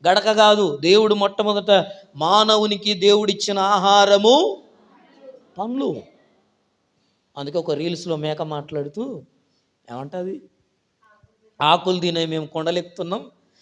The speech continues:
మమ్మల్ని తినే మీరు మంచాలు ఎక్కుతున్నారట." అది హల్లెలూయా, హల్లెలూయా. ఈరోజు ఆకుకూరలు తింటోళ్ళు ఎంతమంది, కూరగాయలు తింటోళ్ళు ఎంతమంది? ఏమున్నా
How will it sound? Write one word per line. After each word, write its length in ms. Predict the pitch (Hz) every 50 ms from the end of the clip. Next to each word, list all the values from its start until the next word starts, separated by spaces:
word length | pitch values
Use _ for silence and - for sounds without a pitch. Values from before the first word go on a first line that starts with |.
| _ _ 160
మమ్మల్ని 320 | 160 175 185 185 190 190
తినే 200 | 180 185 180 185
మీరు 200 | 175 170 175 175
మంచాలు 380 | 175 185 180 160 - 160 165 151
ఎక్కుతున్నారట." 560 | 147 - - - 151 139 135 123 120 110 107
అది 140 | 104 87 80 - - _ -
హల్లెలూయా, 680 | 120 135 147 147 160 170 185 190 190 190 170 135 110 101 - - - - - - - - - - - - - - - - -
హల్లెలూయా. 920 | 139 151 170 190 202 214 214 214 226 226 220 226 220 214 196 160 139 120 - - - - - - - - - - - - - - 208
ఈరోజు 240 | 233 247 269 277 247
ఆకుకూరలు 500 | - - - - - 294 285 277 277 262
తింటోళ్ళు 360 | 262 254 226 254 247 240 226
ఎంతమంది, 580 | 208 185 233 226 226 226 226 214 220 214 - _ _
కూరగాయలు 460 | - 202 240 254 269 277 277 277 262
తింటోళ్ళు 360 | 262 254 240 247 240 233 214
ఎంతమంది? 680 | 196 180 - 220 226 226 226 220 220 226 - 175 170 151 _ _ _ _ _ 127
ఏమున్నా 920 | 135 143 156 165 175 175 165 156 147 147 156 180 220 262 285 254 190 151